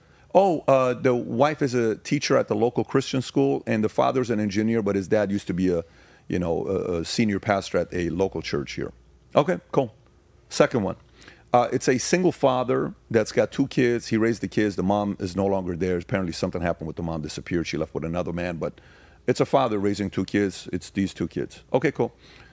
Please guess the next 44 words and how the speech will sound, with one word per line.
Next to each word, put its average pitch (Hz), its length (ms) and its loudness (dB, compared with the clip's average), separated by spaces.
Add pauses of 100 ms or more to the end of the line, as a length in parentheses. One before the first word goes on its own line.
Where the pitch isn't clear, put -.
(240)
The 143 80 6
third 185 240 2
one, 156 120 2
it's 127 140 0
a - 20 4
mother. 139 320 2
She's - 260 -6
funny 139 500 -2
as 123 180 -2
hell. 117 240 4
She's - 260 -6
freaking 127 300 -2
hilarious, 107 600 0
but 92 240 -4 (460)
she - 200 0
does 113 180 4
smoke 117 300 0
weed, 104 400 2
but, - 280 -2
uh, 87 200 0
you 82 200 0
know, 90 180 -4
and 90 80 -8
she's 98 180 -2
on 98 100 0
Section - 400 0
eight 95 300 -4
and 90 100 -8
she - 100 -8
gets 95 200 -4
some 87 100 -2
money. 98 220 0
But, 92 180 -4
dude, 95 180 -2
she's 113 220 -2
the 98 80 -2
funniest 113 800 -2
cat 95 420 -2
out 95 260 0
there. 92 100 -2
We, 92 280 -2
she's - 220 -4
so 104 260 0
hilarious. 85 540 -6